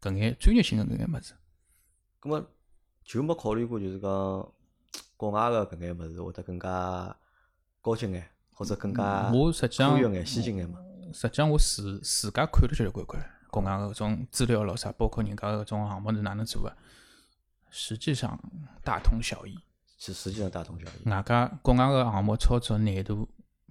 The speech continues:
Speaker 1: 比国，国内低。
Speaker 2: 国外反而难度低，
Speaker 1: 对。
Speaker 2: 国内个难度反而要
Speaker 1: 对。
Speaker 2: 高眼。
Speaker 1: 国内更加复杂，外加到后头就是集中性个商业题材个项目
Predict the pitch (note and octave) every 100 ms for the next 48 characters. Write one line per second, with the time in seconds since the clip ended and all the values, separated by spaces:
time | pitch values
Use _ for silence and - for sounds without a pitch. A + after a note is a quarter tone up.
0 | - A2+ - A#2+ - - A2+ A2+ - -
1 | - - _ _ _ _ _ _ _ _
2 | _ _ _ _ _ - G2+ A2 D3 F#2+
3 | F#2+ E2+ - - - - - - - -
4 | G#2 G#2 C#3 A#2 E2+ E2+ - F2+ F#2 F2
5 | F2 - G#2+ F#2+ - _ _ _ - B2+
6 | A2 C3+ B2 C#3 - _ _ - A#2+ A#2+
7 | B2+ - - F#2+ G2 B2 G#2+ F#2+ A2 C3
8 | C3+ D3 C#3+ C#3 A#2 G#2 G2+ B2 A#2 G#2+
9 | A#2+ A#2+ A2 - A2 A2 A2 G#2+ A#2+ D#3+
10 | C3+ B2+ A#2 G#2 - G#2 G2+ G2 G2+ F#2+
11 | G#2